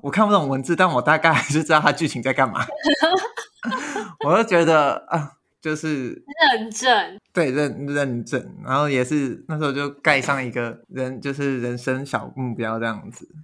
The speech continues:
Speaker 1: 但我没有看完啦，我只是随便拿一本起来翻。但我就是觉得，啊，就是终于有亲眼看到这些东西这样子。
Speaker 2: 嗯，嗯，嗯。
Speaker 1: 我，我非常有印象，是因为就是你在讲这一题的时候，就是如果我，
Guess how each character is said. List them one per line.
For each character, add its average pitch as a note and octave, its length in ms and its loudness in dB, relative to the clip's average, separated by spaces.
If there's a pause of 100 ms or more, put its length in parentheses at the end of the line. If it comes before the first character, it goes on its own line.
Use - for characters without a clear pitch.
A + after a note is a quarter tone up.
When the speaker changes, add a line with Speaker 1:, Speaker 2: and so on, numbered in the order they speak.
(220)
Speaker 1:
但 B3 160 4
我 G3 80 6
没 F3+ 120 6
有 A3+ 60 6
看 A3 180 6
完 C3 140 2
啦， B2+ 140 4
我 C3+ 60 4
只 E3 120 2
是 D3+ 80 2
随 D3+ 160 2
便 D#3+ 160 2
拿 B2 160 0
一 C3+ 40 -2
本 A#2 180 -4
起 A2+ 160 -12
来 - 160 -14
翻。 - 260 -12
但 E3 140 0
我 C3 80 0
就 C3 100 -4
是 C#3 120 0
觉 A#2 120 -4
得， G#2+ 100 -6
啊， - 180 -12 (440)
就 B2+ 120 -6
是 B2+ 80 -2
终 C#3 280 2
于 C3+ 120 2
有 G#2+ 320 -4 (240)
亲 D#3 260 -2
眼 A2+ 160 -4
看 C3+ 220 -2
到 B2 400 0 (260)
这 A#2+ 140 -8
些 A#2 120 -6
东 A2 240 -12
西 - 240 -18
这 - 80 -16
样 - 80 -14 (140)
子。 - 120 -20
Speaker 2:
嗯， B3 100 4
嗯， G3+ 640 2
嗯。 F#3 300 -10 (440)
Speaker 1:
我， F3 200 0
我 D#3+ 300 2
非 A3 240 2
常 C#3+ 360 2
有 C#3 240 2
印 D3+ 200 -2
象， C3 220 0
是 B2+ 140 -6
因 C3 140 -4
为 C3 380 0
就 F3 140 0
是 E3 60 0
你 B2 100 -2
在 C#3 140 0
讲 A#2 200 -2
这 B2 100 -2
一 B2 100 0
题 - 120 -8
的 A2 200 -6
时 - 100 -8
候， A2 260 -2 (300)
就 F3+ 140 0
是 G3 100 2
如 F3+ 120 4
果 F3+ 160 4
我， B2 480 0